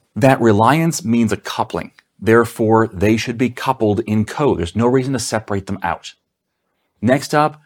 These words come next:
if you are always going to install these two libraries in every project, then why aren't they together? They probably should be, because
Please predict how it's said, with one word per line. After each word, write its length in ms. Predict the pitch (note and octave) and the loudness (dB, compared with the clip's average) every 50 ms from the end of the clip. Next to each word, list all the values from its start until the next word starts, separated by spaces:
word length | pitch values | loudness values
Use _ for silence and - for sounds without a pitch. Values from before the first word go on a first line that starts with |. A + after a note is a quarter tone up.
| _ _ _ _ - | _ _ _ _ -2
if 360 | C3 C3+ C3+ C3+ B2+ B2 - - _ _ _ _ _ _ | 2 4 4 4 4 0 -4 -16 _ _ _ _ _ _
you 360 | - G#2+ A2 A#2+ B2 B2 - | -6 -2 0 2 2 2 2
are 340 | - G#2+ A2+ A2+ A2+ A2 - - | 2 2 4 4 4 4 2 2
always 420 | G#2+ A#2+ C3 C#3 C#3+ D3 C#3+ - | 2 4 4 4 4 2 0 0
going 260 | - - B2+ B2 A#2 | -2 -2 0 0 0
to 180 | A2+ - - A2 | -2 -4 -6 -4
install 840 | - G#2 G2 F#2 - - - D3 C#3 C3+ A#2 G2 F#2+ G2 G2 F#2+ - _ _ _ _ _ _ _ - | -2 -2 -2 -4 -4 -6 -4 -2 0 2 2 2 2 0 -2 -2 -4 _ _ _ _ _ _ _ -4
these 380 | F#2 G#2+ A#2 B2 B2+ A#2+ A#2 - | 0 2 2 4 2 0 -2 -6
two 320 | - - - C3+ B2+ A#2+ | -10 -4 -2 0 0 2
libraries 720 | A2 G2+ G2+ G#2 G#2+ A2 A#2 B2 B2+ B2+ C3+ C3+ C3+ B2 A#2+ | 2 2 2 2 2 2 2 2 2 4 4 2 0 -2 -4
in 260 | - - G#2 G#2+ G#2 - | -6 -6 -6 -6 -4 -4
every 180 | G#2 G2+ A2 G2+ | -2 -2 -2 -2
project, 600 | - - G#2+ G#2+ A#2+ B2 D3 D#3+ D3+ - - _ _ _ _ _ _ _ _ _ _ _ - | -4 -2 -2 -2 0 0 -2 -4 -4 -6 -10 _ _ _ _ _ _ _ _ _ _ _ -4
then 240 | A#2+ A#2 A2 F#2+ F2 | -2 -2 0 0 2
why 180 | F#2 G#2 A2+ A#2+ | 2 2 4 2
aren't 140 | A#2+ A2 | 0 -2
they 80 | A#2+ A2 | -2 -4
together? 420 | G2+ F2 - F#2+ F2 - - - _ _ _ _ _ _ _ - | -4 -2 -2 -2 -2 -2 -6 -12 _ _ _ _ _ _ _ -10
They 100 | A#2 A2+ | -10 -8
probably 280 | - - F2 E2+ F2 | -4 -2 0 0 0
should 240 | F2 - A2 F#2+ E2+ | 0 0 -2 -2 -2
be, 220 | E2 D#2+ E2 _ _ _ _ _ _ _ _ _ - | -4 -8 -8 _ _ _ _ _ _ _ _ _ -6
because 480 | B2 A2+ - B2 A#2+ A#2 A#2 A2 - | -6 -4 -2 0 2 2 2 2 -2